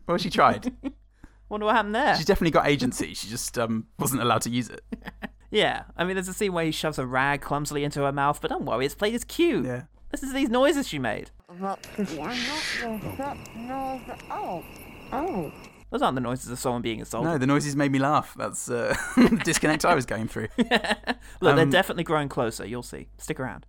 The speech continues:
Speaker 1: It, it gets very silly soon. Um, so yeah, they, they capture Richard, not, definitely not Richard Brake, by throwing a, like, a gauntlet at him, and it goes boing as it hits him on the back of the head, and he, and he falls off. Um,
Speaker 2: Oh, yes, I do
Speaker 1: and,
Speaker 2: remember that.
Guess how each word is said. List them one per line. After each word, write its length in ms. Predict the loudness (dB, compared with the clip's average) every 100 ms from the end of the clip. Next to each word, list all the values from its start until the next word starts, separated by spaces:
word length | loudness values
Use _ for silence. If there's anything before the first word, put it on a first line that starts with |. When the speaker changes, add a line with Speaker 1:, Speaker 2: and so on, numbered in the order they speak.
| _ -4
Speaker 1:
It, 220 | -4 -4 -4
it 80 |
gets 180 | -4 -2
very 220 | 0 0
silly 500 | 0 0 0 0 0
soon. 320 | -4 -4 -4 -6 -12 -2 0 2
Um, 360 | 2 2 2
so 80 | 0
yeah, 160 | 0 -2
they, 100 | -2
they 120 | -4
capture 560 | -4 -4 -2 -2 0 -2 -4
Richard, 320 | -6 -6 -8 -6
not, 340 | -2 -2 -2
definitely 360 | -6 -2 2 2
not 160 | 2 -2
Richard 240 | -6 -6
Brake, 340 | -4 -4 -4
by 320 | -4 -2 -4 -8 _ _ -18
throwing 720 | -14 -12 0 4 6 4 2
a, 400 | 0 0 -2 -2
like, 140 | -4 0
a 160 | 0
gauntlet 540 | -2 0 4 4 4 2
at 120 | 2
him, 140 | 4
and 100 | 2
it 120 | 0 -2
goes 200 | -4 -6
boing 520 | -8 2 4 4 2
as 100 | 0
it 100 | -2
hits 220 | -4 -2
him 100 | -2
on 60 | 0
the 80 | 2
back 240 | 0 0
of 40 |
the 80 | -2
head, 280 | 0 0 -2
and 140 | -4 -4
he, 120 | -6 _ _ -18 -10
and 80 | -10
he 60 |
falls 320 | -6 -6 -2 -2
off. 280 | -2 -4 -4
Um, 160 | 2
Speaker 2:
Oh, 200 | 4 6
yes, 340 | 6 4 2 -2
I 100 | 0
do 120 | 0
Speaker 1:
and, 80 | -2
Speaker 2:
remember 180 | -8 -10
that. 200 | -12